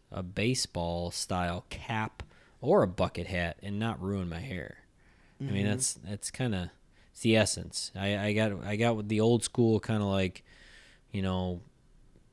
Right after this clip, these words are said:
Speaker 1: traditional gentleman's cut from back in the day when men would always wear hats everywhere they went.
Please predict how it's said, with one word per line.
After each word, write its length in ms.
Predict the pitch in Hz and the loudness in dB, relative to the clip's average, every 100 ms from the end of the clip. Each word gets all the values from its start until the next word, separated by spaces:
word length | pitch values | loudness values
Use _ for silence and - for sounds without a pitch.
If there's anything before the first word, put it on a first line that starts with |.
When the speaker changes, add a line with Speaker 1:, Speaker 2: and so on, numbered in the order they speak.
| _ - | _ -14
Speaker 1:
traditional 920 | - 113 95 101 104 - 104 95 90 | -2 2 4 6 6 4 2 2 0
gentleman's 680 | 90 92 107 98 95 92 90 | -2 -2 2 2 2 0 -2
cut 400 | - - 101 82 | -4 -2 -2 -2
from 360 | - 92 90 90 | -8 -6 -4 -2
back 300 | 95 92 - | 0 0 0
in 100 | 90 | -4
the 80 | 87 | -2
day 400 | 95 92 87 85 | 2 2 2 0
when 260 | 90 87 87 - - - _ - | -2 -4 -8 -16 -20 -20 _ -4
men 320 | 98 98 95 | 0 2 2
would 100 | 92 | 2
always 300 | 92 92 90 | 4 2 0
wear 240 | 95 92 | 0 0
hats 400 | 82 101 98 - | 2 2 2 2
everywhere 340 | 92 87 87 87 | -2 -2 0 0
they 100 | 87 | 0
went. 340 | 87 87 - | -2 -4 -8